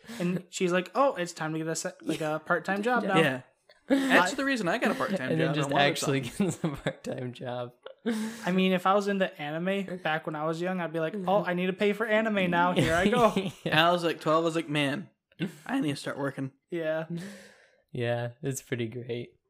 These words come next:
Speaker 2: Blue-haired girl's amazing.
Speaker 1: Oh, I, I like this episode more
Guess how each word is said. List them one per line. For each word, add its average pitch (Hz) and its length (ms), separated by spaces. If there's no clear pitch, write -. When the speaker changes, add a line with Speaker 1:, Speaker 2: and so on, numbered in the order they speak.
Speaker 2:
Blue-haired 143 380
girl's 113 280
amazing. 113 520
Speaker 1:
Oh, 220 260
I, 233 120
I 240 200
like 254 220
this 196 160
episode 190 380
more 147 800